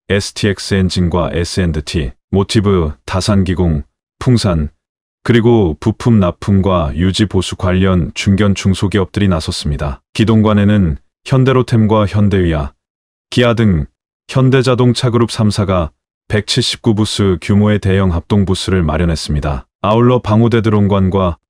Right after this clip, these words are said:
항공우주관에서는 엘아이지엔엑스 일 이 육 해공 목표를 타격할 수 있는 각종 유도 무기를 선보이는 등 드론 관련 기업들이 전시에 나섰습니다. 또 항공관에서는 카이와 대한항공을 비롯해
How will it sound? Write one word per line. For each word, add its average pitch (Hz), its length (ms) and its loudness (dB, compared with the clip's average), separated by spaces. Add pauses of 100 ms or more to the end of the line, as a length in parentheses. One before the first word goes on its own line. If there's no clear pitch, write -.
(160)
항공우주관에서는 104 1120 0 (440)
엘아이지엔엑스 107 840 0
일 107 120 2
이 87 200 0
육 90 200 -2
해공 104 280 2
목표를 95 420 0
타격할 101 380 -4
수 - 160 -4
있는 85 300 0 (280)
각종 113 440 0
유도 101 200 2
무기를 87 460 -2
선보이는 90 720 0
등 90 340 0 (280)
드론 107 320 2
관련 90 480 0
기업들이 90 720 -2
전시에 92 480 -2
나섰습니다. 76 800 -4 (120)
또 135 140 2
항공관에서는 120 920 2 (340)
카이와 120 480 0
대한항공을 107 640 0
비롯해 92 560 -4